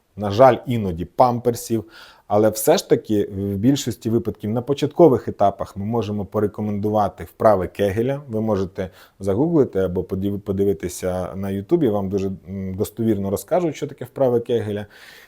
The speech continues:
На початкових етапах ми можемо використовувати медикаментозне лікування, однак тут все ж таки вам потрібен повноцінний огляд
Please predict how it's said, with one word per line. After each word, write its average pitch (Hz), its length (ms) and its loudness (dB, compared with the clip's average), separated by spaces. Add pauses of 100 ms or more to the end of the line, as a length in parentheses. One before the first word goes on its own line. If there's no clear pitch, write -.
(120)
На 127 180 2
початкових 170 680 6
етапах 113 460 2
ми 104 80 -8
можемо 104 360 -4
використовувати 98 760 -6
медикаментозне 113 880 0
лікування, 139 680 -2
однак 113 340 -6
тут 135 200 0
все 113 300 -4
ж - 100 -14
таки 101 260 -8
вам 101 200 -2
потрібен 104 420 -4
повноцінний 110 680 -6
огляд 98 320 -6